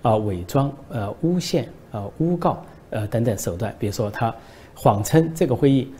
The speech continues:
啊，说是在谈恐怖，啊，谈色情、谈伊斯兰教等等，然后是想中断这个会议，用了种种复杂的手段，所导致这个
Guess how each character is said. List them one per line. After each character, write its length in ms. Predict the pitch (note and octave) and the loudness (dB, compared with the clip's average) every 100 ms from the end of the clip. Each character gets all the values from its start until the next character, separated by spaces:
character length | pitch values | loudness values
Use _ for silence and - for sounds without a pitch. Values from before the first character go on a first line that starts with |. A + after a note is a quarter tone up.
| - - | -20 -4
啊， 200 | G#2 G2+ | -2 -2
说 180 | - G2+ | -2 -4
是 160 | - | -4
在 260 | G2+ G2+ F#2+ | -4 -4 -4
谈 300 | - G#2+ A#2 | -4 -4 -4
恐 220 | - F#2 | -4 -6
怖， 240 | F#2 D#3 - | 0 -2 -2
啊， 180 | - F#2+ - | -8 -8 -8
谈 280 | G#2+ G#2 | -8 -6
色 220 | G#2+ E3 A#2+ | -2 0 0
情、 300 | - F#2+ A2 | -4 -10 -8
谈 280 | B2 A2+ | -8 -2
伊 60 | D#3 | -2
斯 160 | D3 G#2 | -2 -4
兰 160 | A2+ | -2
教 220 | C3 D#3+ B2+ | -2 -2 -4
等 120 | F#2+ G#2 | -6 -6
等， 100 | F#2 - - - | -6 -12 -20 -4
然 160 | A#2 G#2 | -2 2
后 240 | G2+ G2 - | 0 -2 -4
是 180 | - | -4
想 260 | G#2 F#2 F2 | -4 -4 -2
中 200 | C#3 C3 | 0 2
断 180 | C3 G2 | 0 -2
这 80 | G2 | -4
个 60 | |
会 160 | - G#2 | -2 -4
议， 120 | G2 - - - - - - - - - | -4 -10 -20 -20 -20 -20 -20 -20 -20 0
用 220 | C#3 A#2+ | 6 8
了 120 | B2+ | 6
种 200 | A#2 B2 | 6 4
种 200 | D#3+ A2+ | 6 2
复 180 | G2+ C#3+ | 0 -4
杂 140 | A2+ A2 | -2 -2
的 80 | |
手 160 | A2 F#2 | -4 -6
段， 200 | G#2 G#2+ - | -4 -6 -8
所 220 | - G2 | -6 -6
导 220 | G2 F2 | -4 -6
致 180 | F2 A2 - | -6 -8 -6
这 120 | - G2 | -2 -2
个 240 | F#2+ | -2